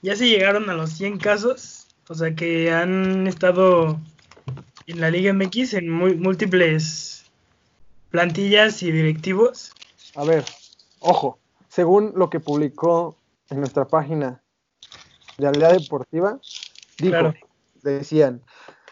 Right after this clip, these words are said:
Speaker 2: cinco positivos en Atlas, ocho en Juárez, tres en Rayados, tres en Chivas, dos en Cruz Azul y cuatro en Santos.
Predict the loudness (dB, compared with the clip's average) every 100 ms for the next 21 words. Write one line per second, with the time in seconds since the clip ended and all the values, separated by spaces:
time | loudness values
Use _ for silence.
0 | _ 2 4 6 6 4 4 4 6 6
1 | 4 0 0 0 -2 -6 _ _ 4 6
2 | 6 4 6 6 6 4 -4 -18 -20 _
3 | 6 8 8 6 6 4 6 4 2 -2
4 | -12 -20 _ 4 6 6 4 -6 0 2
5 | 4 2 _ _ -4 2 2 2 -4 -6
6 | -4 0 0 -2 _ -10 -2 0 0 -2
7 | -4 -6 -8 -10 -16 -20